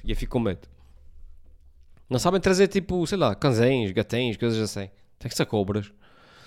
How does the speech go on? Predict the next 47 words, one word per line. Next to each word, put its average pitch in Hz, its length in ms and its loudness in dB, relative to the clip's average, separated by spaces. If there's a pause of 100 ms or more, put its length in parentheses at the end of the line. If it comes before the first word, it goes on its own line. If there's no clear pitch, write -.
(760)
<sighs> - 420 -10
Pronto, - 300 -12
mas 117 120 -4
como 135 100 2
eu 117 40 2
disse, 127 280 0
ao 127 80 -6
menos 127 200 2
não 117 80 -2
trouxeram 113 340 -6
tarântulas, 117 540 -2
o 110 60 -4
que - 80 -10
já 120 160 2
é 107 60 -2
menos 110 240 0
mal. 87 320 -4 (760)
Eh, 156 240 6
e 254 80 4
depois, 294 240 6
pronto, 180 420 4 (520)
fomos 139 240 0
à 120 80 0
feira 95 220 -4
quinhentista, 117 520 -2
gostei - 180 -12
muito, 123 220 -2
como - 80 -10
eu - 20 -8
estava 78 160 -6
a 78 40 -4
dizer, 95 260 -2
estava 95 260 -4
muito, 104 280 -4
tudo 104 200 -4
muito 90 200 -8
giro. 120 300 0 (640)
Ehm, 98 1200 -4 (1400)
enquanto 147 260 2
estava 156 220 6
lá, 151 180 8
tive 143 280 2
a 135 60 6
mesma, 131 840 6
a 120 100 0
mesma 131 260 4
ca-, 135 160 2